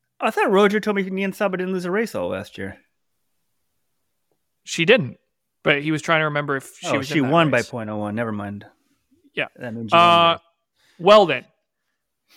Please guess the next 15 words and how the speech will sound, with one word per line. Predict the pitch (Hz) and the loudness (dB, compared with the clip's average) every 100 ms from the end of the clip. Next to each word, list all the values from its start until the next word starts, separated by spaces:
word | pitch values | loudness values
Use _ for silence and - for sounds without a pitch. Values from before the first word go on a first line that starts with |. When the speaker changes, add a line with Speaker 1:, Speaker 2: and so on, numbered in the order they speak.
| _ _ _ _ | _ _ _ _
Speaker 2:
on | 170 160 165 | 2 4 2
September | - 185 175 185 | -2 -6 -4 -4
twenty-fifth, | 196 226 220 170 147 170 _ | -2 -2 0 2 0 -2 _
Eliud | 165 160 180 180 | 0 4 4 0
Kipchoge | 175 - 156 151 147 147 | -6 -2 -2 0 -2 -2
broke | 156 156 156 | -2 -2 -4
the | - | -10
world | 143 165 196 | -2 0 2
record | 180 156 165 151 147 | 0 -2 -4 -6 -8
in | 147 | -12
the | 135 | -10
men's | 139 151 156 | -4 -4 -4
marathon | 160 143 139 151 135 131 | -4 -2 -2 -4 -6 -6
in | 139 | -6
Berlin. | 139 135 127 120 - | -2 -2 -2 -8 -14